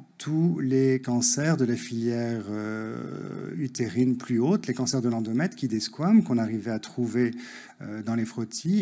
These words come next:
et qui ne sont pas H P V induits. Et donc, en fait, on a vraiment une réalité de, de, de, d'A G C, donc de, d'anomalie des cellules glandulaires, H P V négatif, dont on s'aperçoit que c'est des cancers plus haut placés, de l'isthme, de l'endomètre,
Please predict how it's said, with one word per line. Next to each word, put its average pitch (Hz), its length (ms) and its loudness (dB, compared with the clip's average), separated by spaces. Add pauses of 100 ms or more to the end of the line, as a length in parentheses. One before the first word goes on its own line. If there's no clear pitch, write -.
et 120 120 -2
qui - 180 -12
ne - 40 -6
sont 107 160 -4
pas 135 180 -4
H 131 120 -8
P 113 120 -4
V 95 120 -8
induits. 95 420 -2 (440)
Et 107 60 -4
donc, 120 220 0
en 98 60 -6
fait, - 240 -6
on 117 100 2
a 101 60 0
vraiment 98 260 -4
une 131 120 4
réalité 120 680 0
de, 104 240 -4
de, 98 240 -8 (100)
de, 95 440 -8
d'A 101 140 -6
G 95 160 -8
C, 156 260 -2
donc 104 240 -4
de, 98 100 -6
d'anomalie 107 520 2
des 110 100 0
cellules 107 300 -4
glandulaires, 107 680 0
H 123 180 -2
P 123 100 -4
V 113 140 0
négatif, 113 600 0 (640)
dont 135 160 6
on 135 80 4
s'aperçoit 127 640 0 (320)
que - 60 -6
c'est 131 100 -2
des 117 100 0
cancers 131 340 -2
plus - 260 -4
haut 123 100 4
placés, 117 560 -2
de 104 140 -6
l'isthme, 101 480 -10
de 95 120 -10
l'endomètre, 101 680 -6